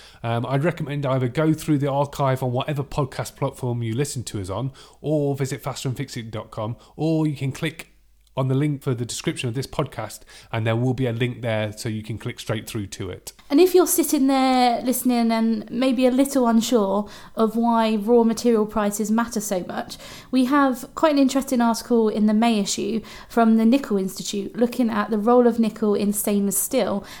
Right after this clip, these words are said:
Speaker 2: and why it's so crucial. As well as this, raw material is also something you discussed with your,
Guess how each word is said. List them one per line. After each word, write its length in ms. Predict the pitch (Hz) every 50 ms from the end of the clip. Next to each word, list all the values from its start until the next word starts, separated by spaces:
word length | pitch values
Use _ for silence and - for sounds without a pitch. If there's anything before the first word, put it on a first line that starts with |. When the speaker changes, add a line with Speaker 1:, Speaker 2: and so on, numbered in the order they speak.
| - -
Speaker 2:
and 200 | 226 208 208 220
why 160 | 226 214 202
it's 240 | 190 196 - - -
so 200 | - 220 202 202
crucial. 680 | 208 - - 220 214 208 - - - - 220 214 - - - - - - - - - - - - _ - _ - _ - - _ _ -
As 220 | - 254 240 220 226
well 160 | 294 302 302
as 80 | 294 285
this, 180 | 254 - -
raw 140 | 233 294 302
material 420 | 285 285 277 - 269 262 254 240
is 140 | 233 233 233
also 240 | 254 254 240 254 240
something 360 | 240 247 240 233 226 233 214 -
you 120 | 226 226
discussed 480 | 214 - 214 - - 233 208 214 - -
with 140 | 220 208 196
your, 460 | 214 220 214 214 208 208 208 208 208